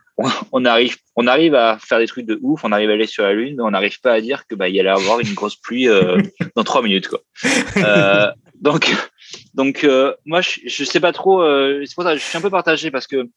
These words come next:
Speaker 1: l'un comme l'autre, euh, Norris, j'ai, j'ai, je pense que j'ai mis un peu plus de temps à l'apprécier, mais je pense que c'est,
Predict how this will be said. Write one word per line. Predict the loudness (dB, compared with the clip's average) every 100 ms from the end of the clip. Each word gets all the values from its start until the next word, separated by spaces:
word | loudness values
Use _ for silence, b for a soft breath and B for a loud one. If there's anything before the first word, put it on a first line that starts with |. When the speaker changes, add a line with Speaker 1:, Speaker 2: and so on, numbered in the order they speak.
| B -8
Speaker 1:
l'un | -2 0
comme | 0 0
l'autre, | 2 0 0
euh, | 2 4 2 -2 -10 _ _ _ _ _ _ _ -2
Norris, | 0 2
j'ai, | 0 -4 -6
j'ai, | -8
je | -8 -8
pense | -4
que |
j'ai | -2
mis | 0
un |
peu | -2
plus | -6 -4
de |
temps | -2 0
à | 0
l'apprécier, | 0 -4 -8 -8
mais | -8
je | -8
pense | -12
que | -14
c'est, | -10